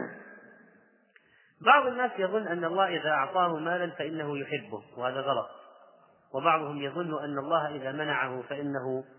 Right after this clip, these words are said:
يكرهه ويهينه، وهذا غلط. فأما الإنسان إذا ما ابتلاه ربه فأكرمه ونعمه فيقول: "ربي أكرمن"، وأما إذا ما ابتلاه فقدر عليه رزقه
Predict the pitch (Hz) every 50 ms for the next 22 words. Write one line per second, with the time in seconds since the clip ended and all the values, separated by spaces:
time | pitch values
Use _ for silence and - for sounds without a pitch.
0 | - - _ _ _ - 127 117 - - 147 147 120 110 104 95 - - - -
1 | - - - 131 131 135 135 135 120 135 160 143 120 110 101 - - - - -
2 | - _ - - 117 117 123 120 120 120 113 123 117 104 - - - - - -
3 | - - - - - - - - - _ _ _ - 147 147 165 175 185 185 175
4 | 170 170 156 165 156 156 - 170 170 175 175 175 160 156 156 151 151 151 151 143
5 | 139 - - 156 165 175 160 151 147 139 139 135 131 135 160 175 156 156 147 143
6 | - 151 143 147 139 - - 160 180 175 170 156 147 151 143 143 139 139 139 131
7 | 120 147 175 156 131 113 - - - - - - - 147 147 151 143 - 165 175
8 | 170 156 156 160 175 170 156 143 151 160 151 147 - - 180 208 202 175 139 117
9 | 104 - - - - - - - - - 170 190 220 220 220 202 202 208 220 196
10 | 202 196 185 180 170 151 - - 185 202 233 226 180 139 123 117 - - - -
11 | - 151 156 - - 226 214 196 196 175 170 156 175 196 196 185 175 175 190 202
12 | 180 - - - 120 -